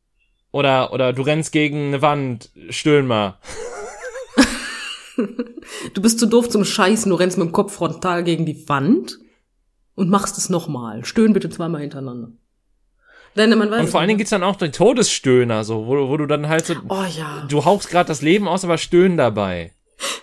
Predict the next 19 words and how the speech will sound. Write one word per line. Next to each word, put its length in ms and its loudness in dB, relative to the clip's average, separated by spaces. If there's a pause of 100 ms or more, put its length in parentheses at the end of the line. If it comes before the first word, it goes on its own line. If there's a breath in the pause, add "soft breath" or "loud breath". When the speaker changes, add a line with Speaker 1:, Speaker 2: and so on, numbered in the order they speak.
(100)
Speaker 2:
Wer 140 4
stöhnt 440 2
denn 160 4
bitte, 300 0
währenddem 440 2
er 120 -6
stirbt? 440 -2
Ich 100 -2
meine, 180 0
es 120 -10
gibt 100 -12
ja 120 -2
schon 380 4
einige, 580 0
die 80 -8
sterben 300 -2
dann 140 0
beim 160 -2
Sex, 340 -10